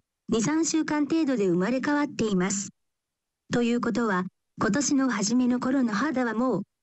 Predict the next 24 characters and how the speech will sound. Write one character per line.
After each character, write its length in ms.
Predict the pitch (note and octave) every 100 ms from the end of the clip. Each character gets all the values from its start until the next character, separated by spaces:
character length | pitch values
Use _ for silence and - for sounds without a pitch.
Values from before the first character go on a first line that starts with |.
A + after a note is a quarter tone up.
| -
あ 100 | G#3+
な 140 | A#3
た 100 | B3+
に 140 | A#3+ G#3
は 200 | F#3 G3
存 280 | - A#3 B3+
在 180 | C4+ C4
し 80 |
て 120 | - C#4
い 60 |
な 160 | C4+ C#4
い 80 | C4
ん 100 | F#3+
で 140 | F3
す。 180 | G3 G3+ _ _ _ _ _ _ _ -
こ 120 | -
れ 100 | A3+
も 220 | A#3 A3
食 260 | G3+ G#3 G#3
事 160 | A#3+ D4
を 80 |
と 120 | B3+ B3+
っ 40 |
て、 300 | - G3+ G3+